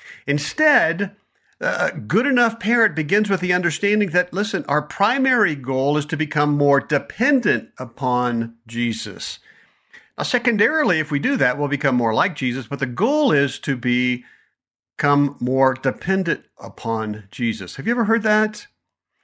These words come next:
See, becoming like him only happens as we grow in dependence.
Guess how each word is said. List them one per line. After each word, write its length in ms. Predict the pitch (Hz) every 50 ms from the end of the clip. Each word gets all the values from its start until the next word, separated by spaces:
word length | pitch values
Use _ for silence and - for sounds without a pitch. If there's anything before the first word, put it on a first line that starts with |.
| - _ -
See, 140 | - 202
becoming 680 | - 185 156 - - - 170 214 262 277 277 285 247 185
like 280 | 156 147 143 143 143 -
him 160 | 147 143 147
only 200 | 147 147 143 135
happens 400 | 143 139 135 135 147 139 123 131
as 120 | 123 -
we 80 | 127 117
grow 260 | 110 120 127 123 120
in 60 | 113
dependence. 760 | 107 120 - - 175 160 120 - - - - - - - -